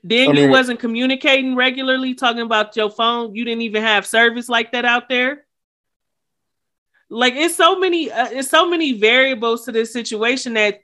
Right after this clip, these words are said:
Speaker 1: show me that he literally is with Tisha 'cause it's cheaper to keep her because they don't have a prenup and he's making a lot more money than he was making when they first got together.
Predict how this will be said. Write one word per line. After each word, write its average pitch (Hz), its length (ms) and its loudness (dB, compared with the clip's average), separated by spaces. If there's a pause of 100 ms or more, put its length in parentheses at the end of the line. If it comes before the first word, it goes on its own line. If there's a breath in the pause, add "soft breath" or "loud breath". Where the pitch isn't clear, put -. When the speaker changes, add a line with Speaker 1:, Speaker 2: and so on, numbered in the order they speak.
(120)
Speaker 1:
show 269 320 2
me 247 180 -2
that 208 280 0 (300 soft breath)
he 349 220 2
literally 311 520 -2
is 247 160 -6
with 262 220 -6
Tisha 233 380 -4
'cause 208 200 0
it's 190 140 -4
cheaper 220 280 -4
to 185 60 0
keep 190 300 -12
her 156 120 -2
because 160 280 -6
they 175 140 0
don't 202 340 -2
have 202 180 0
a 196 60 -4
prenup 175 560 -4 (340 loud breath)
and 190 180 2
he's 220 160 0
making 202 300 2
a 160 80 0
lot 180 340 2
more 208 220 -2
money 196 280 -2
than 185 180 -4
he 196 160 -8
was 175 120 -2
making 175 320 -6
when 165 100 -6
they 165 120 -4
first 165 300 -6
got 151 180 -2
together. 135 520 -10